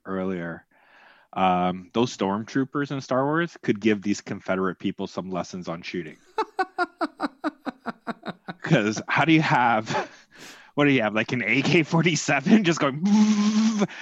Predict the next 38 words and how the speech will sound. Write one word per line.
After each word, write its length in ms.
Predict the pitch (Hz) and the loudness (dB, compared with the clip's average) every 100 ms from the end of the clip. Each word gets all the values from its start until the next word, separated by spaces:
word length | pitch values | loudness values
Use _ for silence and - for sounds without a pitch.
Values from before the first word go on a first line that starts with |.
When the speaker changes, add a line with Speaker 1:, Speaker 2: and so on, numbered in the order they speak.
| 208 | -8
Speaker 1:
and 160 | - 131 | -4 0
couldn't 240 | 160 151 | 2 2
hit 220 | 147 - - | 0 -2 0
somebody 320 | 165 170 170 | -2 4 4
that 220 | 151 131 | 4 2
was, 440 | 135 151 - - 156 | 0 -2 -4 -6 -2
like, 260 | 127 127 - _ | -2 -4 -16 _
twenty 360 | - 139 147 143 | -4 -2 0 -2
paces 540 | - 135 135 180 151 | 0 -2 0 2 2
ahead 320 | 135 - 117 131 | 0 -2 -4 -4
of 140 | 165 | -4
them? 80 | 175 _ - _ _ _ _ _ _ 202 | -6 _ -20 _ _ _ _ _ _ -2
Speaker 2:
I 120 | 208 | 0
mean, 200 | 214 190 | 0 0
but 120 | 185 | 0
then 160 | 196 202 | 0 0
that 160 | 196 | 0
would 120 | 208 202 | 0 0
run, 180 | 226 214 | 0 -2
wreck 220 | 190 226 | -6 -4
the 60 | 220 | 0
movie. 420 | 381 415 107 - _ _ _ _ _ _ _ _ _ - - | 2 2 -4 -12 _ _ _ _ _ _ _ _ _ -12 0
Speaker 1:
But 120 | 214 | 6
even 320 | 196 226 208 | 6 6 2
<laughs> 0 | |
still, 540 | 170 - - - 254 254 | 0 -4 -6 0 0 2
I'm 260 | 220 147 165 | 0 0 2
like, 260 | 151 147 - - - - | 2 0 -4 -16 -16 -4
I'm 80 | 143 | -2
like, 200 | 147 127 - - | 0 -2 -8 -10
"These 220 | 127 202 | -2 0
guys 240 | 302 370 247 | 2 2 2
are 320 | 143 123 117 | 2 2 0
some 220 | - 120 | -2 -8
pretty 280 | - 143 131 | -4 -2 -2
fucking 380 | 123 110 - 113 | -2 -6 -4 -2
bad 280 | 104 110 107 | 0 -2 -2
shots." 680 | 123 - - - - - | 0 0 -2 -8 -6 -6